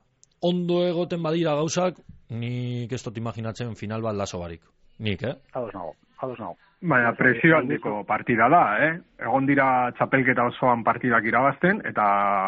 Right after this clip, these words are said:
Speaker 3: oso ondo, oso sendo, baina lehengo eguneko partida ikusita gero, eh, buruak ere lan iten du, eh?
Speaker 1: Bai, baina ez
Speaker 3: Zein
Speaker 1: dut,
Speaker 3: puntura arte
Speaker 1: baina
Speaker 3: pentsatuko zenun iritsiko
Speaker 1: Bai.
Speaker 3: zirela puntu,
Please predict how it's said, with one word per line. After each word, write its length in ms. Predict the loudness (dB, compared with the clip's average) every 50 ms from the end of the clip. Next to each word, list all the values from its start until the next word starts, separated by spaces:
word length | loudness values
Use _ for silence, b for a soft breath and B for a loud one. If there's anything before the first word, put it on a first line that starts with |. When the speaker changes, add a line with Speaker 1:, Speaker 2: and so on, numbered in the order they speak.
| -2 -2 -4 -6
Speaker 3:
oso 260 | -8 -8 -6 -2 -2 -2
ondo, 260 | 0 4 6 6 6 6 4 0 _ b b b b b b
oso 200 | 0 2 2 0 0
sendo, 560 | 0 -2 0 2 4 4 4 4 0 -6 _ _ _
baina 400 | -2 -2 -2 -2 0 -2 -2 0
lehengo 240 | -2 -2 -4 -2 -4
eguneko 400 | -2 -2 -2 -4 -4 -2 -2 0
partida 320 | 0 0 0 0 0 0
ikusita 400 | 0 0 -2 -4 -2 0 2 2 4
gero, 240 | 4 4 4 6 4 4 4 2 -2 -8 _ _ _ _ _ -10
eh, 160 | -8 -6 -6 -6 -8
buruak 360 | -6 -4 0 2 2 4 4
ere 200 | 4 4 4 4
lan 180 | 4 4 4 2
iten 220 | 0 -2 -2 0 2
du, 120 | 2 4 4 4
eh? 120 | 2 0 2
Speaker 1:
Bai, 160 | 2 2 4 4
baina 220 | 2 2 2 0
ez 160 | 2 4 4
Speaker 3:
Zein 60 | 4 4
Speaker 1:
dut, 80 | 4
Speaker 3:
puntura 320 | 2 2 2 2 2 2 2
arte 180 | 2 0 0
Speaker 1:
baina 140 | 2 2 2
Speaker 3:
pentsatuko 520 | 2 2 2 0 0 0 -2 0 0 0 0 2
zenun 360 | 0 0 0 0 -2 -4 -6 -6
iritsiko 520 | 0 2 4 4 4 4 4 4 4 2 0
Speaker 1:
Bai. 80 | 0 0
Speaker 3:
zirela 300 | 0 2 2 2 2 0 0
puntu, 320 | 0 -2 0 0 0 0